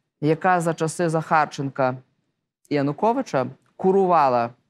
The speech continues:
все переслідування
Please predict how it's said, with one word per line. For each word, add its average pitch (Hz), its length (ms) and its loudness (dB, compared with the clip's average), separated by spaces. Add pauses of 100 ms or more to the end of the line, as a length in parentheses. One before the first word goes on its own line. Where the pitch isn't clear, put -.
(320)
все 262 480 0 (400)
переслідування 139 1160 0